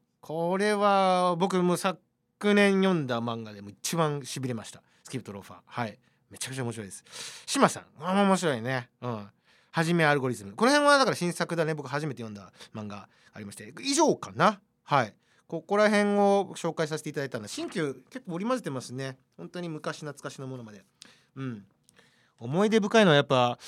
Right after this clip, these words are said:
高齢と裏麻雀列伝無効ぶちですね。やっぱ。<laughs> うん。竹書房から連絡、近代麻雀から連絡が来ると思わなかっ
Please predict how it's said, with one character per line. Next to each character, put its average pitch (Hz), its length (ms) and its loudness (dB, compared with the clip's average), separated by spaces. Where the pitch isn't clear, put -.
高 156 220 4
齢 160 160 6
と 135 100 2
裏 123 140 4
麻 127 260 4
雀 123 200 0
列 123 240 2
伝 175 100 8
無 151 80 8
効 - 240 8
ぶ 180 80 6
ち - 140 4
で 185 80 6
す - 260 -2
ね。 208 160 0
や 185 80 -4
っ 190 60 -4
ぱ。 - 140 -8
<laughs> 123 380 0
う - 20 0
ん。 - 40 0
竹 143 340 0
書 175 200 0
房 151 240 2
か 123 140 -4
ら 117 100 -4
連 135 220 -4
絡、 160 60 -8
近 156 240 -10
代 170 180 -4
麻 165 220 -2
雀 123 280 -10
か 104 120 -14
ら 98 60 -16
連 120 240 -10
絡 165 100 2
が 156 120 -2
来 156 120 -6
る 131 80 -4
と - 100 -16
思 92 160 -18
わ 90 80 -18
な - 60 -20
か 76 60 -20
っ - 40 -20